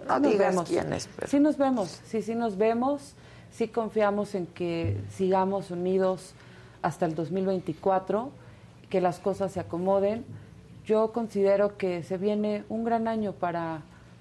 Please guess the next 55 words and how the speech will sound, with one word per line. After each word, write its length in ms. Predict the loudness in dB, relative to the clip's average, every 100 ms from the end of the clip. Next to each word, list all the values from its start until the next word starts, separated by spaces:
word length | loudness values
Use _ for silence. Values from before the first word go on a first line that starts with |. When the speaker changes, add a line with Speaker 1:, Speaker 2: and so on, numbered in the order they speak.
| -10 -2
Speaker 2:
para 380 | -2 0 -4 -6
nuestro 380 | -6 -6 -8 -10
país. 640 | -6 -2 -2 -2 -6 -18 0
Parecen 400 | 2 2 2 0
las 180 | 0 -2
cosas 420 | -4 -2 -2 -4
muy 240 | -10 -8
difíciles, 520 | -8 -10 -6 -4 -4 -4
pero 160 | -2 -2
después 280 | -2 -4
de 80 | -2
la 100 | 0
adversidad 460 | -2 -4 -6 -6 -6
viene 160 | -6 -6
la 120 | -8
calma 440 | -2 0 0 -2 -4 -10 -20 -4
y 140 | 0
ya 140 | 4 4
llegó 140 | 4
Speaker 1:
Bueno, 180 | 4 2
Speaker 2:
el 60 | 4
Speaker 1:
vamos 180 | 4
a 20 | 4
Speaker 2:
tiempo. 80 | 4
Speaker 1:
ver 140 | 4 2
qué 100 | 0
pasa 340 | 0 0 -2
en 140 | -2
el 60 | 2
Speaker 2:
Ya 100 | 4
Speaker 1:
Estado 460 | 4 4 4 4 2
Speaker 2:
llegó. 120 | 0
Speaker 1:
de 60 |
México 800 | -4 -6 -6 -12 -6 0 0 0 -4
Speaker 2:
No, 160 | 0
yo 100 | 2
Speaker 1:
y 20 |
Speaker 2:
creo 100 | 4
Speaker 1:
en 60 | 4
Speaker 2:
que 60 | 4
ya 60 | 4
Speaker 1:
Coahuila. 160 | 4 4
Speaker 2:
llegó 180 | 4 2
el 140 | 2
tiempo 440 | 0 0 0 -4 -4
que 100 | -4
en 120 | -2
el 100 | -2
dos 140 | -2
mil 260 | -2 -2 -2
veinticuatro 720 | -2 -2 -6 -2 0 0 0 -6
ya 240 | -4 -6
se 140 | -4
vaya 200 | -2 -2
Morena, 440 | -2 -6 -10 -12